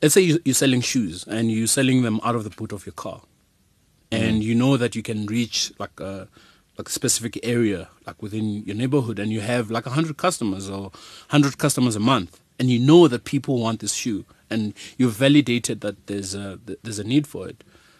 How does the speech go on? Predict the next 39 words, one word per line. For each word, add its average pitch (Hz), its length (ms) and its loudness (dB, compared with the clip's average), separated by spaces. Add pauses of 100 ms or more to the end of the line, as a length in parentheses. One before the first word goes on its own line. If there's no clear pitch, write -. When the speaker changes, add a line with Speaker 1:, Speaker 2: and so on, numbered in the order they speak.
(120)
Speaker 1:
The 127 80 0
next 160 280 4
step 190 260 4 (140)
might 151 360 2
not 175 100 4
even 165 240 2
be 131 220 0
setting 151 400 2
up 131 140 -2
a 127 40 -2
Shopify, 127 760 0 (400)
um, 110 500 -2 (220)
like, 113 200 -4
page 160 300 2
yet. 80 280 -8 (320)
It 131 120 -2
might 127 240 2
be 120 120 2
just 135 260 -2
getting 139 320 4 (240)
two 247 220 6
other 131 220 0
people, 135 500 -2 (400)
um, 117 340 0
who 110 180 4
can 127 280 2
reach 131 280 0
other 220 220 2
neighborhoods, 104 540 -6 (200)
right? 117 300 -2
It's 101 120 2
Speaker 2:
Mm. - 60 2
Speaker 1:
about 143 240 6 (240)
scaling 196 680 6 (300)
your, 127 720 6 (180)
you 131 80 4
know, 139 140 2
like, - 180 -6 (200)
identifying 151 840 4